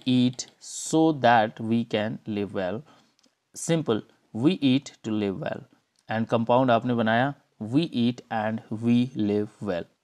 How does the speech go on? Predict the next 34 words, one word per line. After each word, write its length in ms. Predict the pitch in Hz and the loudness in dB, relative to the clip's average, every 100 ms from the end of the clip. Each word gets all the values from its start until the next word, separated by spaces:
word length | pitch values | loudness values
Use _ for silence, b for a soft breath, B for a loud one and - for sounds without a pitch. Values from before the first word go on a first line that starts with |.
| _ b b b b b b b b b b _ 123 | _ b b b b b b b b b b _ 2
यहाँ 100 | 135 | 4
पर 80 | 143 | 4
आपके 200 | 131 131 | 4 4
पास 320 | 131 127 117 | 4 4 -2
एक्सरसाइजेज 680 | - 123 123 123 135 127 | -4 0 4 4 2 0
हैं, 180 | 135 135 - | 0 0 0
आप 200 | 104 101 | -2 -2
इन्हें 160 | 104 | -6
कंप्लीट 380 | 98 95 117 113 | -6 -4 -4 -4
कीजिए। 440 | - 113 123 127 127 _ _ _ _ | -4 -2 0 -2 -4 _ _ _ _
अ, 240 | - 101 101 | 0 0 2
फर्स्ट 380 | - 127 - | 4 2 4
आपकी 220 | 120 - 117 | 2 2 -2
एक्सरसाइज 520 | - 123 123 123 131 | -2 0 2 2 0
है, 80 | 123 | 0
आप 140 | 107 107 | 0 -2
लोग, 160 | 101 113 | -4 -4
आपके 240 | 107 117 | -4 -6
सेंट-, 280 | - 107 - | -6 -6 -4
आपके 240 | 110 - 123 | -4 -4 -2
पास 220 | 120 113 | 0 0
सेंटेंस 440 | 110 107 127 127 | -4 -4 -4 -2
है, 160 | 135 - 131 | -2 0 2
"I 160 | 147 | 2
was 280 | 131 117 113 - 113 | 2 0 -2 -4 -2
so, 260 | 110 120 123 b b - | -2 -2 -6 b b 2
I 240 | 147 156 | 4 4
saw, 400 | 170 - 151 110 104 104 | 2 4 4 4 0 -4
sorry, 220 | 101 110 - | -4 -4 0
I 100 | 107 | -2
saw 300 | - 120 113 | 2 4 4
a 340 | - 101 101 98 104 | 2 2 0 0 -2
beautiful 380 | 113 117 120 110 | -2 -2 0 2
girl 240 | 113 120 | 2 2